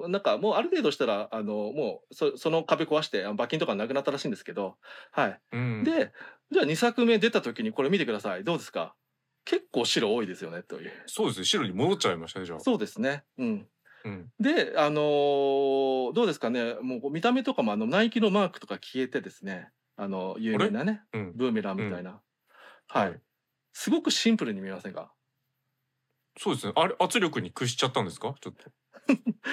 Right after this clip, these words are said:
Speaker 1: いや、そこまではちょっとわからないんですけど。
Speaker 2: <laughs>
Speaker 1: で、なんかこう、
Speaker 2: うん。
Speaker 1: あの、見た感じとかも、まあ、
Speaker 2: うん。
Speaker 1: 普通の靴にも近いぐらいシンプルさがあると思うんですよね。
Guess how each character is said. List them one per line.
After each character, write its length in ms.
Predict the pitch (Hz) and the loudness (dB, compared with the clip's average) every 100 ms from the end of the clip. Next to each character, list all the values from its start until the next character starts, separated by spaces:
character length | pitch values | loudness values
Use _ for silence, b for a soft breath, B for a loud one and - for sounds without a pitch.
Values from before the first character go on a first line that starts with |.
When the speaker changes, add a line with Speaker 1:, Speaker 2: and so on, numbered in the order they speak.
| B - | B 0
Speaker 1:
い 20 | |
や、 120 | 180 | 0
そ 100 | 180 | 2
こ 120 | 220 | 2
ま 100 | 277 | 4
で 60 | 214 | 4
は 40 | |
ち 60 | 165 | 0
ょ 40 | |
っ 20 | |
と 100 | 151 | -2
わ 100 | 110 | -2
か 80 | 110 | 0
ら 100 | 127 | -2
な 100 | 120 | -2
い 40 | 101 | -6
ん 20 | |
で 80 | 95 | -8
す 60 | |
け 100 | - | -10
ど。 200 | 104 104 | -2 -2
Speaker 2:
<laughs> 400 | - 220 - 170 | 2 2 4 4
Speaker 1:
で、 80 | 233 | 4
な 120 | 285 | 4
ん 40 | 359 | 4
か 80 | 143 | 4
こ 560 | 156 151 151 151 147 131 | 4 4 6 4 2 0
う、 20 | |
Speaker 2:
う 20 | |
ん。 20 | |
Speaker 1:
あ 40 | 147 | 0
の、 760 | 139 135 135 131 131 127 127 - | 0 0 2 0 0 -2 -4 -4
見 140 | 180 | -2
た 140 | 214 339 | 0 2
感 180 | 302 294 | 4 2
じ 140 | 294 | 0
と 80 | 349 | 2
か 160 | - | 2
も、 380 | 104 117 98 - _ _ _ _ - _ | 2 0 0 -6 _ _ _ _ -20 _
ま 140 | 214 330 | -2 0
あ、 40 | |
Speaker 2:
う 20 | |
ん。 20 | - | -2
Speaker 1:
普 100 | - | -4
通 260 | - 381 | 2 4
の 120 | 403 415 | 6 2
靴 300 | - - 359 | 0 -4 -2
に 80 | |
も 80 | 135 | -2
近 240 | - - 170 | -2 0 2
い 40 | |
ぐ 60 | 123 | 2
ら 20 | |
い 20 | |
シ 180 | - 160 | -2 -4
ン 60 | 160 | -4
プ 80 | |
ル 80 | - | -6
さ 140 | 156 147 | -2 0
が 80 | |
あ 20 | 120 | 0
る 60 | |
と 80 | 104 | -2
思 80 | 95 | -8
う 40 | |
ん 40 | 90 | -10
で 40 | |
す 80 | - | -12
よ 60 | |
ね。 220 | 92 117 | -8 -8